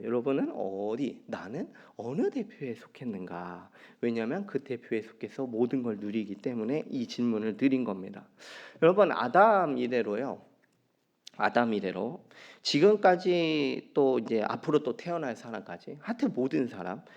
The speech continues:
그 모든 사람들은 모태에서부터 아담에게 속해서 태어납니다.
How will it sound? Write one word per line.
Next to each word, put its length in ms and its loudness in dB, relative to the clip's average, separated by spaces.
그 140 0
모든 500 4
사람들은 800 0
모태에서부터 1160 2
아담에게 540 0
속해서 400 -8
태어납니다. 680 -8